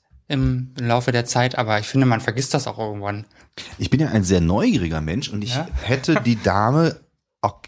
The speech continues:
Speaker 2: tatsächlich <laughs> gerne mal gesehen. Wir haben sie ja nur gehört. Ich glaube, das ist der erste Mensch in meinem Leben, den ich neun-, mit dem ich mich neunzig Minuten lang unterhalten habe, ohne,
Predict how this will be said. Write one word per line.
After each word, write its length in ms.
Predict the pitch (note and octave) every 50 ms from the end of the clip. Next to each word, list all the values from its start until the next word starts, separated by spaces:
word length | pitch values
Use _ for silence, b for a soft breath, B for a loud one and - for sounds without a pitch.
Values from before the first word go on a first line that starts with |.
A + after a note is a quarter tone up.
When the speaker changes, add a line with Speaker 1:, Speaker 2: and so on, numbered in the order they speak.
| _ -
Speaker 2:
tatsächlich 580 | - F#2 - - G2 - - - - - -
<laughs> 0 |
gerne 340 | - - - G#2 G#2+ A2+ G#2+
mal 240 | G2 F#2 F2+ F#2 F#2
gesehen. 720 | F2 E2+ E2 E2 D#2 F#2 B2 F3 E3 G2 D#2 D2 D2 D2+
Wir 100 | D2+ D#2
haben 180 | D#2+ F#2 A2+ A#2+
sie 60 | B2
ja 60 | B2 B2+
nur 380 | B2+ B2+ C#3 D3+ E3 F3+ G3 B B B B B B B
gehört. 320 | - C3+ D3 C3 G#2 -
Ich 140 | G#2 - -
glaube, 260 | - F#2+ A#2 C#3 C3+
das 180 | A#2+ A2+ A#2 -
ist 280 | - A#2+ - - -
der 120 | F2+ - -
erste 360 | - G#2+ C#3+ C#3+ - - D3+
Mensch 440 | C#3 A#2+ A2 C3 E3 G3 - - -
in 100 | - A#2
meinem 280 | A2+ G#2+ G#2+ G#2+ F#2+ F2+
Leben, 300 | F2+ F#2+ G#2 B2+ D3+ C#3+
den 140 | B2+ A2+
ich 100 | G#2+ G#2+
neun-, 280 | - G2 F2 G#2 B2+ D3 -
mit 160 | B2 A2 -
dem 120 | A#2+ B2
ich 120 | C3+ B2 -
mich 120 | A#2 -
neunzig 440 | G#2 G2+ A#2 C#3 D#3 - E3 D3 -
Minuten 240 | C3+ C3 C#3 C#3 -
lang 140 | A#2+ A2+ G#2+
unterhalten 540 | G2+ A#2 G#2+ G#2 A2 A#2+ C#3+ D#3 - - G#2+
habe, 240 | G#2+ G#2+ A2 A#2 -
ohne, 300 | G#2 A2+ B2 C#3 D3